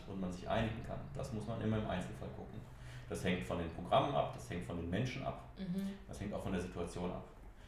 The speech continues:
Speaker 1: Aber vom Grundsatz her geht es mir als freier Demokrat darum, in jeder Regierungsfrage, die sich stellt, egal ob im Bund oder im Land oder in Kommunen,
Speaker 2: Mhm.
Speaker 1: wo man jetzt sich auch mal zusammenschließt,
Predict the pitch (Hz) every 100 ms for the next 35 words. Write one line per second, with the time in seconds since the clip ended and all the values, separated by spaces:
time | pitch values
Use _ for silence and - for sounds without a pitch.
0 | - - - 98 95 95 - - - -
1 | - 98 101 143 175 143 139 - 120 113
2 | 117 - - - - 107 107 98 - -
3 | 104 131 143 - 95 92 - - 101 101
4 | 95 90 - 87 87 87 87 104 104 -
5 | 95 92 - - 113 127 123 123 98 90
6 | 107 113 104 - - - - 92 92 98
7 | 104 87 - 120 127 - 104 110 - -
8 | 95 123 127 - 98 92 87 95 110 -
9 | 92 92 90 92 107 131 - - 190 175
10 | 175 180 - - - - - - - 92
11 | 87 85 90 110 98 85 80 80 104 113
12 | -